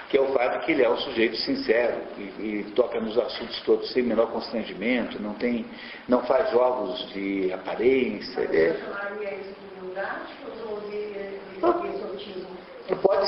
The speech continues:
Speaker 1: ser várias coisas. A gente conhece muito pouco ainda o príncipe Michigan para poder, de fato, saber. Mas daqui a pouco nós vamos poder concluir. Em princípio, não parece uma coisa normal que alguém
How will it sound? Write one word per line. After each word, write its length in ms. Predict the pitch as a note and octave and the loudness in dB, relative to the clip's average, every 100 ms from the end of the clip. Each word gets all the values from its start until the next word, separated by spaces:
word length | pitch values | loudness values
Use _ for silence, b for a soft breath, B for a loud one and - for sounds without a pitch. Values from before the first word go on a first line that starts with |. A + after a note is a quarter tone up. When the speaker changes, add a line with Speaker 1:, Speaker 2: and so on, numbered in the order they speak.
| - | 4
Speaker 1:
ser 340 | B3 A#3+ G#3 | 6 6 6
várias 300 | F#3+ G#3 A3 | 4 4 2
coisas. 380 | - A#3 F#3 C#3 | 4 4 6 6
A 100 | D#3 | 6
gente 300 | F#3+ - - | 4 0 0
conhece 300 | - F3 F3 E3+ | 2 4 4 2
muito 160 | - | 0
pouco 300 | - D#3 D3 | 4 4 6
ainda 280 | B2+ C3 A#2+ | 4 4 4
o 40 | |
príncipe 340 | - A#2 - A#2+ | 4 0 0 2
Michigan 320 | F3 - A#2+ | 2 2 2
para 160 | A#2 - | 2 4
poder, 400 | - C3+ C3+ B2+ | 4 4 4 2
de 80 | |
fato, 280 | - B2+ B2+ | 4 2 4
saber. 460 | - D#3 B2 G2 - | 2 4 4 2 -2
Mas 140 | - E3 | 2 2
daqui 140 | D#3+ | 4
a 20 | F3 | 2
pouco 260 | F#3+ F#3+ | 2 4
nós 160 | F#3+ F3+ | 4 6
vamos 180 | F3+ F3 | 4 4
poder 300 | F3+ E3+ F3 | 4 4 2
concluir. 540 | F3 E3 A2 - - | 0 2 2 0 -4
Em 120 | F#3 | -4
princípio, 500 | F3+ A3 - G#3+ - | 0 0 2 2 4
não 120 | A3 G#3+ | 4 6
parece 340 | G#3 D#3 - | 6 6 4
uma 100 | F3+ | 2
coisa 260 | - C3 C#3 | 4 2 6
normal 460 | F3+ E3 C#3+ D3+ | 6 6 6 6
que 80 | F#3 | 4
alguém 360 | D#3 - C4+ | 2 2 0